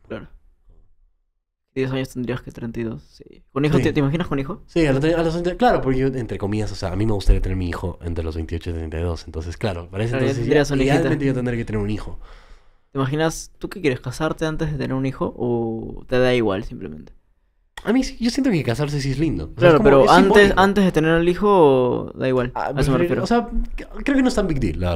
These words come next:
Speaker 1: Claro.
Speaker 2: Pero sí preferiría como que antes.
Speaker 1: Claro.
Speaker 2: Preferiría antes porque parte de un poco esa, de yo quererlo, o sea, a esa edad,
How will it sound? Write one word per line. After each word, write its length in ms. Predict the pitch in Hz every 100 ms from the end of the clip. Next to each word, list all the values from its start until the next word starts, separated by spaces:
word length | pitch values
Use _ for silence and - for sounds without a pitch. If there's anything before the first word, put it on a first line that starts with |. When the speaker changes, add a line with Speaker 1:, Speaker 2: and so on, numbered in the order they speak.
| 156
Speaker 1:
Claro. 100 | 127
Speaker 2:
Pero 140 | 165
sí 100 | 165 196
preferiría 400 | 170 139 131 131
como 160 | 120
que 100 | 101
antes. 460 | 92 85 - - -
Speaker 1:
Claro. 320 | - 135 135 - - -
Speaker 2:
Preferiría 380 | 160 214 214
antes 220 | 190 190 -
porque 320 | 160 113 101
parte 340 | - 156 160
de 200 | 160 120 -
un 100 | 117
poco 280 | - 135 127
esa, 440 | - 139 110 - - - - _ _ _ _ _ _ _ _ _ _ _ _
de 120 | 110
yo 120 | 113 120
quererlo, 300 | 123 120 131
o 60 |
sea, 260 | 117 117 -
a 100 | -
esa 200 | 117 -
edad, 340 | 120 117 139